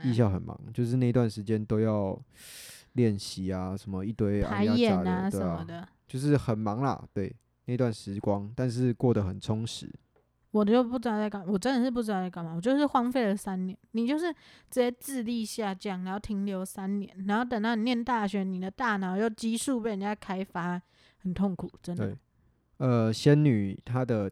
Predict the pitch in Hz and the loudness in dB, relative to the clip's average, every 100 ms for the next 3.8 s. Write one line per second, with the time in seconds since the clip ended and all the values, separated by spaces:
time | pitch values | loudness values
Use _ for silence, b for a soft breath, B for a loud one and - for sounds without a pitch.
0 | - 160 147 110 104 - 120 123 117 113 | -4 4 4 4 2 0 0 2 2 2
1 | 110 113 110 110 - 110 104 - 147 147 | 0 -2 -2 -2 -2 -2 -2 6 8 8
2 | 151 113 95 110 110 117 - 107 104 - | 6 2 2 0 0 -4 -4 -4 -6 -8
3 | _ _ _ 214 226 294 294 | _ _ _ -2 0 0 -2